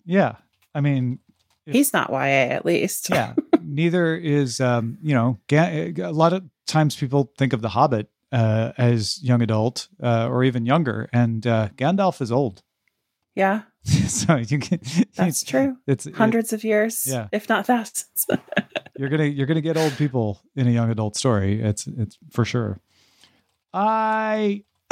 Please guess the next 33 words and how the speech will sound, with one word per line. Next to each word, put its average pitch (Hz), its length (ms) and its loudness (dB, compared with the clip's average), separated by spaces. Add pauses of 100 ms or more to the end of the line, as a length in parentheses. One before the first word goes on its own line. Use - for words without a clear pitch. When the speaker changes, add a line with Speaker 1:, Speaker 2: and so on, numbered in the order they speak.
(220)
Speaker 2:
Yeah. 170 140 4
Speaker 1:
I - 40 0
get, 208 220 -4
I, 220 220 0
I 226 120 0
just 196 200 0
don't 139 220 2 (400)
tend 131 320 2
to 127 140 0
get 123 200 0
caught 110 240 2
up 104 160 0
in 104 80 0
the 107 60 2
classifications - 840 0
too 113 160 2
much. 117 460 -2
I, 135 220 2
I'm 127 160 -2
more 131 200 2
concerned 117 420 0
with, 110 220 0 (440)
with 123 100 0
the 123 100 4
story 113 320 0
itself. 104 380 0
And 127 140 0
so 190 140 4
far, 120 180 0
this 123 200 0
story 104 300 0
is 98 160 -4
delightful. 104 520 -2